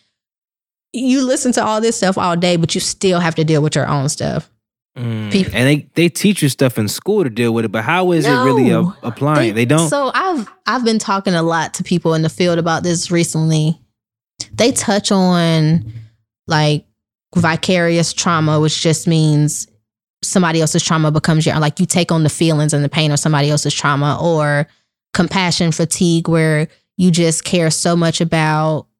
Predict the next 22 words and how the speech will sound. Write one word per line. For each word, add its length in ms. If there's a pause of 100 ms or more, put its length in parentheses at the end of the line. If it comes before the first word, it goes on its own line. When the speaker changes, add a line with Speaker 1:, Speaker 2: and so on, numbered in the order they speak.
(280)
Speaker 1:
at 120
least 300
the 80
client 520
or 20
what 160
they're 120
going 340
through 240
that 200
it 40
starts 380
to 120
weigh 240
on 160
you 160
heavily. 540 (140)
Like, 260
you're 160
just 420
too 220
compassionate. 720